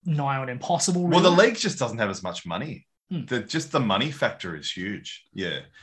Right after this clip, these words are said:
Speaker 2: And one of the, one of the problems with that approach was that the players weren't seeing their families and stuff as much. And we heard that famous thing with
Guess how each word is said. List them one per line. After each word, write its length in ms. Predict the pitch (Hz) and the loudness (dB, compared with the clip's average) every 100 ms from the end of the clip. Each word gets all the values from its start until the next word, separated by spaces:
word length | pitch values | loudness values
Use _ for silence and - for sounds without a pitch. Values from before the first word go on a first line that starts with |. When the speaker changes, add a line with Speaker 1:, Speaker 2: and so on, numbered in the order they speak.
| - | -2
Speaker 2:
And 100 | 123 | 6
one 120 | 143 | 8
of 100 | 170 | 10
the, 180 | 147 120 | 8 6
one 160 | 120 147 | 6 4
of 100 | 127 | 4
the 140 | 104 | 0
problems 640 | - 127 135 135 113 101 98 | 2 4 6 4 -2 -2 -4
with 180 | 92 | -4
that 140 | 101 92 | 0 -2
approach 500 | 87 104 90 90 - | -2 -6 -6 -8 -8
was 220 | 92 87 | -8 -8
that 80 | 95 | -12
the 80 | 98 | -6
players 340 | 107 98 92 | 0 0 -2
weren't 160 | 95 90 | -6 -6
seeing 240 | 101 92 | -8 -6
their 140 | 85 | -8
families 480 | - 95 95 92 87 | -6 -6 -6 -6 -10
and 80 | - | -14
stuff 240 | - 80 - | -12 -14 -14
as 140 | - | -16
much. 260 | 80 - - | -14 -12 -8
And 80 | 98 | -4
we 120 | 101 | 0
heard 260 | 113 113 | 2 0
that 240 | 101 98 - | 0 -4 -4
famous 360 | 101 98 90 | -2 -2 -6
thing 340 | 107 95 90 87 | -8 -8 -8 -8
with 260 | 85 80 | -8 -10